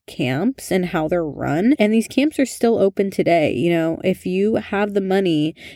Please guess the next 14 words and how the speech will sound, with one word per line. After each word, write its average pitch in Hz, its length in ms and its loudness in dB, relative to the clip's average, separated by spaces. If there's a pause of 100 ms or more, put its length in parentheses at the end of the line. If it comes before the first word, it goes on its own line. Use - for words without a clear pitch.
(100)
to 196 100 0
send 185 320 0
your 190 100 2
kid - 260 0
away 180 420 4
to 180 180 -4
the, 160 320 -2
these 175 220 -4
boarding 190 640 2
schools, 147 1000 -4 (120)
these 226 160 4
places 294 360 2
still 202 280 0
exist, 196 760 0